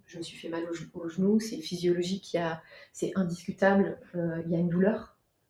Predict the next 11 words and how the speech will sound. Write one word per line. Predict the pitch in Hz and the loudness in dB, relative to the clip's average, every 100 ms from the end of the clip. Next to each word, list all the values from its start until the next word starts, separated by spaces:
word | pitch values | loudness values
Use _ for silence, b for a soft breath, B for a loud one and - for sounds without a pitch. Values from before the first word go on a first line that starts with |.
| _ _ _ B B B B B B | _ _ _ B B B B B B
Après, | - - 247 | -6 0 4
la | 226 | 4
souffrance, | - 196 - 233 - | 4 -2 0 0 0
c'est | 190 - | -2 0
tout | 220 | -4
ce | - | 0
qui | 180 | 4
va | 180 | 4
venir | 185 214 | 4 2
se | - | 0
rajouter | 180 196 196 190 214 220 - | 0 2 2 2 2 2 2